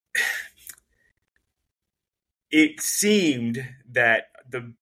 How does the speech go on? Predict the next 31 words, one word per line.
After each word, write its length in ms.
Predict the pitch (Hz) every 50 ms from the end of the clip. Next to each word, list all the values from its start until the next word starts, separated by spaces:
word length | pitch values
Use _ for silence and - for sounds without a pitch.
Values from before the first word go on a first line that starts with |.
| _ _ -
biggest 360 | 147 139 127 127 127 - -
problem 720 | - - 143 131 123 127 127 127 123 117 113 117 113 113 - -
on 120 | 117 117
the 80 | 117 117
team 420 | 117 - - 135 135 131 123 117
last 320 | 113 110 107 107 107 - -
year 100 | 110 104
was 120 | 104 -
our 80 | - -
secondary. 580 | - - - - - 202 196 202 202 208 214 208 - _ - _ _ -
A 60 | 139
lot 140 | 151 139 135
of 80 | 127
it's 120 | 127 120 -
'cause 160 | - 120 117 120
we 120 | 120 110
were 140 | 107 104 101
hurt, 320 | - 160 185 202 202 - - _ _ _ _ _ _ _ _ _ _ _
but 300 | 139 135 127 120 110 - _ _ _ _ _ _ _ _ _ _ _ _ _ _ _ _ _ _ _
we 200 | 131 135 143 156
lost 320 | 147 143 147 147 143 -
that 120 | - 110 -
Tampa 200 | - 131 120 117
Bay 200 | 110 120 113 117
game 220 | 113 107 101 98 98
because 400 | 104 - 113 101 101 98 - - _ _
the 120 | - 104 -
secondary 460 | - - 110 - 113 110 101 98 98 - _ _ _
kept 140 | - 120 -
getting 160 | - - - _ _
burned. 340 | 120 127 147 165 190 196